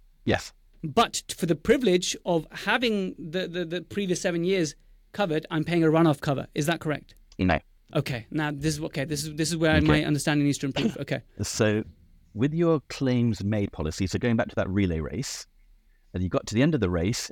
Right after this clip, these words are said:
Speaker 1: and you're on a claims, let's say claims occurrence policy, you can relax, you can retire, all the past years are covered. So the last guy
Speaker 2: Mm-hmm.
Speaker 1: might have been us, the guy before then might have been Insura, the guy before then might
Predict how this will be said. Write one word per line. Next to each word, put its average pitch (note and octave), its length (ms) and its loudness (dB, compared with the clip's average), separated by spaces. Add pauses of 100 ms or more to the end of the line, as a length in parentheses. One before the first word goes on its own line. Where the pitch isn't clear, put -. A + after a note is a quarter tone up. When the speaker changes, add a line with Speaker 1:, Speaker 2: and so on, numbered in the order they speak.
Speaker 1:
and F2+ 100 0
you're G2 100 2
on G2 60 2
a F#2 60 0
claims, G2+ 500 0 (220)
let's F#2 120 -4
say F#2 120 0
claims G2 240 0
occurrence G2 360 -2
policy, F2 440 -4 (300)
you - 100 -2
can B2 120 -4
relax, F2 500 -2
you F#2 100 0
can F2+ 120 -4
retire, B2 560 0 (320)
all C#3+ 240 2
the G#2+ 100 0
past - 340 -6
years F#2 240 0
are E2 80 -4
covered. D#2 440 -4 (480)
So F#2+ 100 0
the F#2 140 0 (100)
last G#2+ 240 -2
guy G2+ 180 4
Speaker 2:
Mm-hmm. F#2+ 80 2
Speaker 1:
might F2 100 0
have D#2+ 100 -4
been G#2+ 140 -2
us, B2+ 240 0
the F#2+ 80 -2
guy E2+ 180 -2
before E2+ 300 -4
then E2 160 -2
might D#2+ 100 -2
have B1 60 -4
been E2 140 -2
Insura, B2 540 2
the F#2 80 2
guy F2+ 180 2
before F2 300 -2
then E2 180 -4
might E2 160 -6